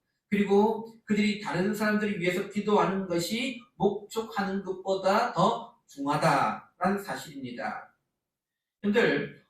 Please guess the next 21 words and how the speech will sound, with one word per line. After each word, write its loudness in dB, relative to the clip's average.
오늘 4
여기서 2
우리가 0
깊이 -4
생각할 -2
것이 -6
있어요. -8
우선 -4
하나는 -2
하나님께 0
제사 -2
드린 -2
일이 -4
얼마나 -2
중요한 -4
일인가라는 -6
사실입니다. -14
얼마나 -2
중요한가. -14
그래서 0
하나님은 2